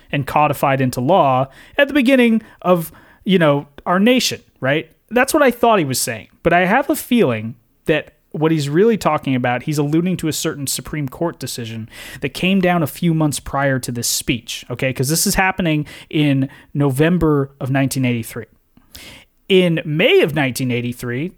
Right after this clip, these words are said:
the Supreme Court, uh, brought down a decision in Bob Jones U-,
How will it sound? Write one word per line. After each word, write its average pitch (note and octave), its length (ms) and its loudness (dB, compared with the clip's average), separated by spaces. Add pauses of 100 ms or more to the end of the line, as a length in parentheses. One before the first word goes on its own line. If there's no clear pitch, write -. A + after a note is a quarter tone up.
(120)
the D#3+ 80 -2
Supreme B3+ 420 0
Court, F3+ 420 2 (560)
uh, C#3 220 2
brought E3 260 0
down G3+ 240 2
a F3+ 60 0
decision D#3 500 -2
in C#3+ 360 -4
Bob F3+ 340 -2
Jones G3+ 420 2
U-, F3+ 260 -2